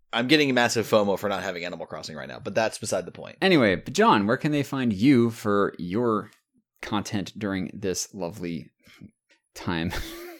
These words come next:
Speaker 1: You can find me on Twitter at J Wiley one two nine. That's J W I L E Y one two nine. I'm also on Twitch at the same handle. Uh, I will definitely be doing a Cube thread, uh,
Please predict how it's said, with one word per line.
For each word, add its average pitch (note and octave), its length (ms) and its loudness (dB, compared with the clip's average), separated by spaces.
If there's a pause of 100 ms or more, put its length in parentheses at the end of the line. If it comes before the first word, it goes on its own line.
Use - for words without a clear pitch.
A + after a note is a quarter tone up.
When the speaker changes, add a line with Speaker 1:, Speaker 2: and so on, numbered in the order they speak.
(400)
Speaker 1:
You C#3+ 120 -2
can E3+ 100 2
find F3+ 180 4
me F3 120 2
on D#3+ 240 0
Twitter D#3 260 4
at C3+ 220 2
J C#3 140 2
Wiley C3 260 4
one B2 160 -2
two C3+ 100 -6
nine. A#2+ 220 -2
That's A2 100 -6
J A#2 140 0
W A#2 200 0
I A2 160 0
L G#2+ 220 0
E G#2+ 60 0
Y G#2 180 2
one G#2 180 -4
two - 160 -10
nine. F#2+ 360 -8
I'm A2 100 -6
also A2 200 -2
on G2+ 80 -6
Twitch G#2 260 -4
at G2+ 80 -10
the F#2+ 40 -12
same G2 260 -6
handle. F#2+ 440 -6 (380)
Uh, G#2+ 360 0
I A#2+ 180 2
will C3 160 2
definitely C3 360 2
be C3 120 0
doing B2 280 0
a A2 140 -2
Cube B2+ 420 -4
thread, B2 640 0
uh, G2+ 520 0